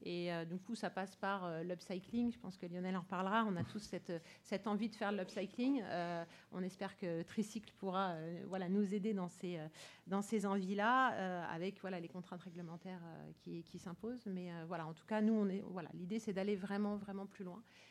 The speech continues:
et de limiter l'achat neuf et la production, euh,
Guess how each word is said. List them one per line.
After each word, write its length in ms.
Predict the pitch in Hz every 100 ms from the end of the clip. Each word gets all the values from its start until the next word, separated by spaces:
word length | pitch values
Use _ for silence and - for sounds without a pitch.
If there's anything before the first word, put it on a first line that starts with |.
| - -
et 220 | 190 185
de 460 | 165 165 156 151 151
limiter 420 | 165 208 190 208
l'achat 300 | 202 180 170
neuf 300 | 165 185 208
et 60 | 180
la 100 | 147
production, 640 | - - 170 - - 190
euh, 300 | 190 180 160